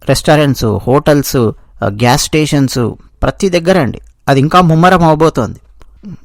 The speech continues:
ఎవరి కోసము? ఇల్లీగల్‌గా ఉన్న వాళ్ళ కోసం. అది ఎవరైనా కావచ్చు. అది భారతీయుడా, బ్రెజిల్ వాడా, మెక్సికో వాడా, గ్వాటెమాలా వాడా,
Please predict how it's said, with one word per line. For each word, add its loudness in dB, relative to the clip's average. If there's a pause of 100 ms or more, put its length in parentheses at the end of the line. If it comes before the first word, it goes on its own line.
(160)
ఎవరి 4
కోసము? 0 (260)
ఇల్లీగల్‌గా 2
ఉన్న 2
వాళ్ళ 0
కోసం. -8 (200)
అది 0
ఎవరైనా 2
కావచ్చు. -4 (260)
అది -2
భారతీయుడా, 0 (500)
బ్రెజిల్ 2
వాడా, 4
మెక్సికో -2
వాడా, 0 (460)
గ్వాటెమాలా 2
వాడా, 0